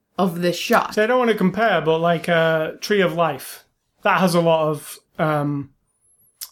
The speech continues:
Speaker 2: obviously it all looks gorgeous, and there's a lot of repeating shots, and, like, let's look at this house for a m-, few minutes, that, you know, let's look at this cornfield for a little bit. That does that too.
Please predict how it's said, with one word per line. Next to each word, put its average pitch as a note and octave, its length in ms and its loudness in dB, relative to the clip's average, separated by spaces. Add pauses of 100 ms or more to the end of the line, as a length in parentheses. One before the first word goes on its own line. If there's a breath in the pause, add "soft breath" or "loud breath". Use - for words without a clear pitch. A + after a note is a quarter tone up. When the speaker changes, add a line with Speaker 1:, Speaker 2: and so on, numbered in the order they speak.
(800)
Speaker 2:
obviously F#3+ 420 4
it - 20 4
all F3 260 4
looks D#3+ 200 -4
gorgeous, - 680 -2 (140)
and E3 120 2
there's D#3+ 140 0
a E3 80 2
lot E3+ 160 4
of D3 100 -4
repeating E3+ 540 0
shots, D#3 460 0
and, D#3 180 2
like, D3+ 220 0
let's D#3+ 220 -2
look D#3 120 -2
at D3+ 80 -4
this D3 140 -6
house E3 260 2
for D3+ 120 -10 (180)
a F3+ 40 -4
m-, D3+ 200 -2
few E3+ 180 0
minutes, D#3 320 0
that, E3 120 -4
you D#3 120 -2
know, C#3+ 200 -2
let's D3 280 -4
look D3+ 200 -6
at F3+ 60 -4
this D3 120 -8
cornfield D#3 580 2
for D#3+ 80 -2
a D3+ 60 0
little D3+ 180 -4
bit. D3 320 -8 (160)
That F#3+ 220 0
does D#3 180 -2
that D3 220 -4
too. C#3+ 300 -2